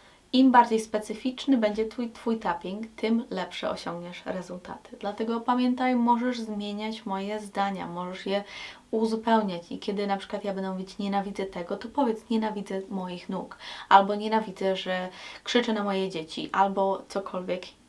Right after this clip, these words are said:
innego to jest. Więc jak jesteś gotowy, to chciałabym Cię zaprosić do tego, żebyś zamknął, zamknęła oczy i wczuł się w to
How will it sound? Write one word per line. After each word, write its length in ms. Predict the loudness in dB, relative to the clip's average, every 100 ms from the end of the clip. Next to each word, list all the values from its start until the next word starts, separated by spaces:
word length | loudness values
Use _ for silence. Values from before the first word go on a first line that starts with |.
| -12
innego 520 | -8 -8 -8 -6 -8 -10 _ _ -14
to 100 | -10
jest. 380 | -10 -12 -16 -20 _ _ _ _ -20 -12 0
Więc 200 | 0 0
jak 140 | -2
jesteś 280 | -2 -2 -2
gotowy, 540 | -2 2 4 4 0 -4 _ _ _ -20 -20 -20 _
to 60 | -14
chciałabym 320 | 0 0 0
Cię 140 | -2 0
zaprosić 380 | 2 0 -2
do 80 | -4
tego, 300 | -2 0 0
żebyś 320 | -2 -4 -4 -6 -10 -14 -18 -8
zamknął, 560 | -4 -4 -4 -4 -4 -6
zamknęła 480 | -10 -10 -8 -4 -2
oczy 520 | -2 -4 -4 -2 -2 -6 _ -20 -20 -20 -20 -20 -20 -20 -20 -20 -20 -20 -20 _ 0
i 120 | 0
wczuł 300 | 2 2 4
się 180 | 4 2
w 80 |
to 240 | 6 4